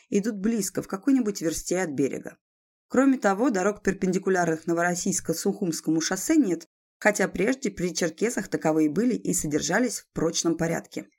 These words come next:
Я лично в горах на охоте находил совершенно сохранившиеся каменные мосты, которые так заросли, что нельзя и подозревать было о их существовании.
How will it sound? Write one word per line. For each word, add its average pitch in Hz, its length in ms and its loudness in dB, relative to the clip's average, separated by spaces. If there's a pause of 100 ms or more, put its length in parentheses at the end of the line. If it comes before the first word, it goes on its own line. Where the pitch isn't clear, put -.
Я 190 260 2
лично 180 340 0
в 160 60 -2
горах 180 360 2
на 185 160 2
охоте 247 340 -2
находил 180 340 -2
совершенно 180 540 0
сохранившиеся 185 840 -2
каменные 185 440 -2
мосты, 202 460 -6 (320)
которые 190 380 0
так 180 180 -2
заросли, 165 420 -2
что 170 180 -2
нельзя 180 360 0
и 214 160 -2
подозревать 180 600 -2
было 160 280 4
о 156 40 2
их 165 160 -2
существовании. 202 840 -6